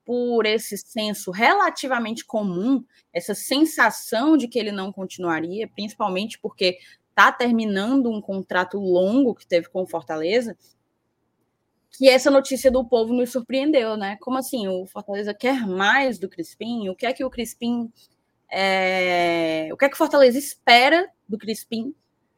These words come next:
que o Crispim já não tenha deixado claro, já não tenha mostrado em todos esses anos que ele tá aqui, né? É... não, não acho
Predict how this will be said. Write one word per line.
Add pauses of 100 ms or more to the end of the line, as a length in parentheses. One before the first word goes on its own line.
(380)
que
o
Crispim
já
não
tenha
deixado
claro,
já
não
tenha
mostrado
em
todos
esses
anos
que
ele
tá
aqui, (460)
né? (440)
É...
não,
não
acho